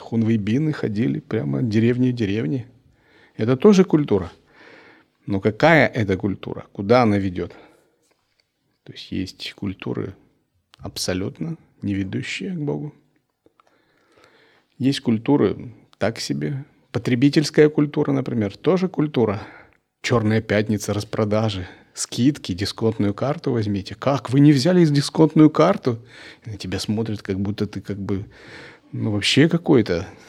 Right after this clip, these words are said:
<laughs> Это тоже культура. То есть от тебя ожидают определенного шаблона, стандарта поведения. «Скидки, как, вы не хотите скидки?» Как будто ты потерял такую важную вещь. Вот.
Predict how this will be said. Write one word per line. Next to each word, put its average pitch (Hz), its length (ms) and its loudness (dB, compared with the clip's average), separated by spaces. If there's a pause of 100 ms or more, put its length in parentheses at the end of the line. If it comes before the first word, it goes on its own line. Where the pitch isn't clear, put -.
(640)
<laughs> - 440 -12
Это 131 240 4
тоже 190 280 8
культура. 170 580 4 (420)
То - 80 -8
есть 113 100 -6
от 120 200 -4
тебя 131 420 6 (100)
ожидают 120 720 2 (200)
определенного 104 800 -2
шаблона, 92 560 -4 (100)
стандарта 85 540 -4
поведения. 160 640 6 (520)
«Скидки, - 580 -6
как, - 380 -2
вы 113 140 2
не 156 100 6
хотите 139 480 0
скидки?» 190 720 -4 (1040)
Как 120 160 -4
будто 127 260 4
ты 127 140 2
потерял 131 480 2
такую 151 360 4
важную 202 420 2
вещь. 208 340 -2 (500)
Вот. - 300 -16